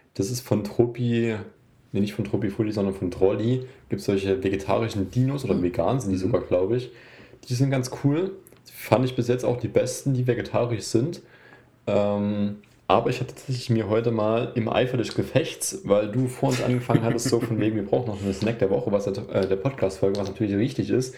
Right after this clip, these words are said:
Speaker 1: und ich aktuell hier nichts hatte, beziehungsweise halt hier nur die Tropi Frutti,
Speaker 2: Ja.
Speaker 1: aber die hatten wir ja schon mal, das ist ja nichts Besonderes. Deswegen habe ich mal in den Tiefen meines Schrankes gewühlt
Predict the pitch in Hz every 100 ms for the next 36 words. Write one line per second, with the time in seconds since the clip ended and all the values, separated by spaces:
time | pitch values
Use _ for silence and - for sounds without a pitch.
0 | - - - - 117 - - - 127 110
1 | 110 104 104 - - 110 135 - - _
2 | _ _ _ - - - 139 131 110 101
3 | 104 107 113 110 104 110 117 - - -
4 | - 120 123 123 - 143 127 123 127 -
5 | - 98 101 101 - 107 85 - 87 82
6 | 120 113 107 101 - 98 98 104 78 -
7 | - - - - - 117 117 127 123 113
8 | 110 110 101 156 135 113 107 101 - 117
9 | 127 123 - 101 101 117 175 -